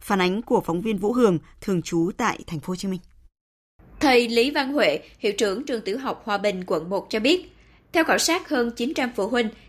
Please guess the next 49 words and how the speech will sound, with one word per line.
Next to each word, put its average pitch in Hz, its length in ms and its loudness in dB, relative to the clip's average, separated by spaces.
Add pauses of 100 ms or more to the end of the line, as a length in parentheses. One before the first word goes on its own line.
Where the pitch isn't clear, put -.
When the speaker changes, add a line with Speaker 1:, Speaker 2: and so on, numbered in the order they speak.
Speaker 2:
thì 269 120 0
chỉ 240 140 0
khoảng 240 380 0
ba 233 140 2
mươi 226 120 -2
phần 190 180 -8
trăm 208 260 -2
đồng 185 240 0
ý 233 260 -2
cho 247 80 -2
con 208 260 -2
đến 220 200 -4
trường 196 240 -2
học 202 320 -6
trực - 160 -8
tiếp. 311 180 2 (460)
Số 349 180 2
còn 339 140 4
lại 185 320 2
thì 214 180 -4
e 214 200 -2
dè 196 320 0
vì 190 240 -6
trẻ 175 300 -2
chưa 240 200 -4
được 208 180 -4
tiêm 226 200 -4
vaccine. 254 400 0 (680)
Ngoài 208 140 2
ra, 226 320 0 (220)
các 349 80 2
em 320 200 4
vẫn 254 140 0
còn 233 260 0
quá 247 160 0
nhỏ 240 340 2
để 214 160 0
ý 240 180 -2
thức 359 260 -6
được 220 200 -4
việc 202 280 -2
đảm 185 160 -2
bảo 180 180 2
quy 247 140 -6
tắc 294 280 -4
an 214 200 -4
toàn 190 240 -2
phòng 190 200 -4
dịch, 196 260 0